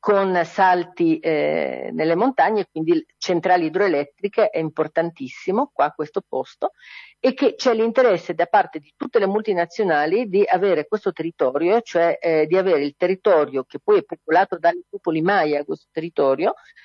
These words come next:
ovviamente senza popoli Maya, perché sono un disturbo. Quindi c'è proprio questo, eh, interesse da parte delle potenze mondiali,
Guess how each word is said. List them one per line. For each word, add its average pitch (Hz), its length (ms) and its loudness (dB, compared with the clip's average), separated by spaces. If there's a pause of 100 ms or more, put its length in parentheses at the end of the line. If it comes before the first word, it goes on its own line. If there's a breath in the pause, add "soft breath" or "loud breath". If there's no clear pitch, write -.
(320 soft breath)
ovviamente 247 580 2
senza 185 380 -2
popoli 156 380 -4
Maya, 180 360 2
perché - 260 -18
sono 151 240 -10
un 151 100 -6
disturbo. 147 800 -2 (120)
Quindi 196 340 -2
c'è 196 200 -2
proprio 196 280 -4
questo, 214 500 0
eh, 165 220 2
interesse 202 680 0
da 165 80 2
parte 151 420 0
delle 196 200 0
potenze 196 440 -2
mondiali, 156 760 0